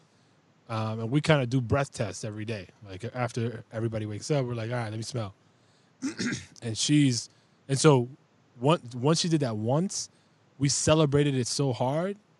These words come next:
that now for her, it's like, "All right, dope. I'm, I'm gonna go beat my,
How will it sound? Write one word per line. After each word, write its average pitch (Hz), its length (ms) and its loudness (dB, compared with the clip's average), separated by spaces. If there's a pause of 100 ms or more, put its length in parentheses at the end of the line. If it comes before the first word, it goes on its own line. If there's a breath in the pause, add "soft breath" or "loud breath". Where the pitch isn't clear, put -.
that 113 280 -2
now 127 360 0
for 113 180 -4
her, 123 260 4
it's 113 160 -2
like, 107 240 -4 (260)
"All 117 100 4
right, 95 220 -2
dope. 101 280 0 (120)
I'm, 110 220 -6
I'm 120 140 -2
gonna 120 160 0
go 110 160 0
beat 123 220 2
my, 104 180 -6